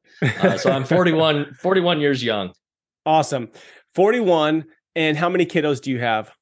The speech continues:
Speaker 1: Uh, we've got three kids. My, my wife, Melanie, and I have been together for twenty-four years. We're high school sweethearts. And, uh,
Speaker 2: Wow.
Speaker 1: we've got three kids. William is our oldest. He's nine. And then Lucy and Emma, our two daughters, are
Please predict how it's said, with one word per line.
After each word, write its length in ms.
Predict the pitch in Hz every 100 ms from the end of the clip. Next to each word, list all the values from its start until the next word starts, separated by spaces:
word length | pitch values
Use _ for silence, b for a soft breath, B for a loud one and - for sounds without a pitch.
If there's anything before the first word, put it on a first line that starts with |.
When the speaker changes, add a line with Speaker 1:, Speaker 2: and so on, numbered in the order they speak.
| _ -
Speaker 1:
Uh, 240 | 90 87 139
we've 140 | 143
got 240 | 160 135
three 180 | - 190
kids. 360 | 180 151 151 143
My, 260 | 127 120
my 140 | 127 117
wife, 260 | 131 131
Melanie, 380 | 135 135 135 127
and 100 | 120
I 220 | 120 120
have 200 | 120 113
been 200 | 117 120
together 340 | 120 120 120 120
for 120 | 110
twenty-four 480 | - 135 135 143 135
years. 360 | 120 120 156
We're 120 | 123 110
high 140 | 117
school 240 | 120 123
sweethearts. 680 | 117 120 113 110 107 135 - -
And, 280 | 107 104 104
uh, 200 | 104 101
Speaker 2:
Wow. 220 | 113 107 110
Speaker 1:
we've 200 | 127 113
got 260 | 123 117 -
three 160 | 180
kids. 320 | 180 165 175 143
William 560 | 131 143 160 202 214 -
is 160 | 131
our 160 | 120 113
oldest. 400 | 120 143 208 -
He's 220 | 135 120
nine. 420 | 120 120 156 262 -
And 180 | 123
then 240 | 120 113 113
Lucy 480 | 135 131 147 143 120
and 220 | 113 110
Emma, 260 | 156 196
our 220 | 135 117 117
two 160 | 131
daughters, 420 | 120 117 110 110
are 400 | 110 101 101 98